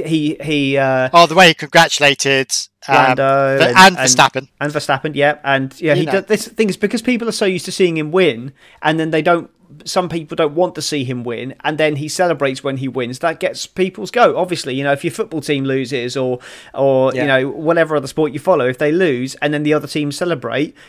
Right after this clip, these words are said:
Speaker 1: you're gonna be annoyed at that. So people get annoyed at him because he celebrates a win. But you look, whenever he loses, he's
Speaker 2: He's very gracious
Speaker 1: yeah,
Speaker 2: when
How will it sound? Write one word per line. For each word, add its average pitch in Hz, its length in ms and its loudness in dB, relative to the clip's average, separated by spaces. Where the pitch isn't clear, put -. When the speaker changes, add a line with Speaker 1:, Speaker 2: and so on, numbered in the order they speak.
Speaker 1:
you're 156 140 0
gonna 185 180 0
be 156 140 -2
annoyed 175 320 0
at - 100 -4
that. 120 220 -10
So 165 120 -8
people 208 220 -6
get 185 140 -4
annoyed 175 340 -2
at 135 60 -4
him 123 160 -6
because 139 240 -8
he 147 60 -12
celebrates 143 500 -4
a 151 60 -10
win. 151 240 -4
But 160 120 -6
you 226 160 -2
look, 202 280 -2
whenever 202 320 0
he 233 180 -2
loses, 151 760 -6
he's 175 160 -8
Speaker 2:
He's 196 120 -6
very 233 220 4
gracious 185 360 4
Speaker 1:
yeah, 247 60 2
Speaker 2:
when - 140 -4